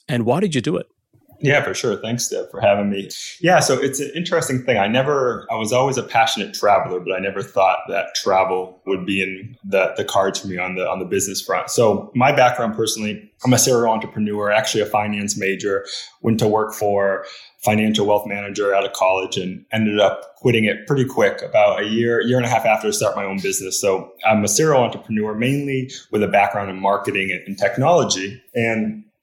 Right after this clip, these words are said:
Speaker 2: my, my girlfriend at the time, my wife now, Janie, we took a vacation. We were living in Vietnam, traveling around Southeast Asia, always been fascinated with travel and fr-, around Southeast Asia and Europe. And, um, we, we'd never been to Bali. So we figured, let's take a trip to Bali. And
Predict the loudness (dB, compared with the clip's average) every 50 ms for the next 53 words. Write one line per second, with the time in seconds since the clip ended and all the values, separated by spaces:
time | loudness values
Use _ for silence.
0 | _ 2 4 4 6 6 6 4 4 2 0 -2 -2 -2 -2 -2 -2 -4 -4 -2
1 | 0 2 2 4 4 2 0 0 -2 -2 -4 -4 -2 -2 -2 -2 -2 0 0 2
2 | 0 0 -2 -4 -6 -6 -4 -4 -4 -4 -4 -4 -4 -2 0 0 0 0 0 -2
3 | -2 -4 -8 -10 -12 -12 -12 -14 -16 -20 -12 _ 2 2 4 4 2 2 2 2
4 | 2 2 -4 -6 -4 -2 -2 -2 0 0 0 0 0 0 -2 -2 -2 -2 0 0
5 | 0 0 0 -2 -4 -4 -6 -4 -4 -4 -4 -4 -2 -2 -2 -2 -2 -2 0 0
6 | 2 2 4 4 4 2 0 -6 -12 -16 -20 -20 -20 -20 _ _ 2 4 6 6
7 | 6 4 2 0 -2 -2 -2 0 0 0 2 0 0 0 0 0 2 2 2 2
8 | 4 4 4 4 4 2 0 -2 -4 -4 -2 2 2 4 4 2 0 -2 -4 -4
9 | -4 -4 -2 0 2 2 2 2 0 -2 -2 -4 -6 -8 -10 -10 -8 -2 0 2
10 | 2 2 0 -2 -2 -2 -2 -2 -2 -2 -2 -2 -2 0 2 2 2 2 2 0
11 | 0 0 0 0 -2 -2 -2 0 0 0 0 -2 -2 -2 -2 -2 -2 -2 -2 -2
12 | -2 -2 -2 -4 -8 -14 -12 -4 -2 -2 0 0 -2 -4 -2 0 2 4 4 2
13 | 2 0 -2 0 2 2 4 4 4 2 0 -2 -4 -6 -6 -4 -4 -4 -2 -4
14 | -4 -4 -6 -6 -4 -4 -4 -4 -4 -4 -4 -6 -6 -6 -4 0 2 2 2 2
15 | 2 2 0 0 0 -2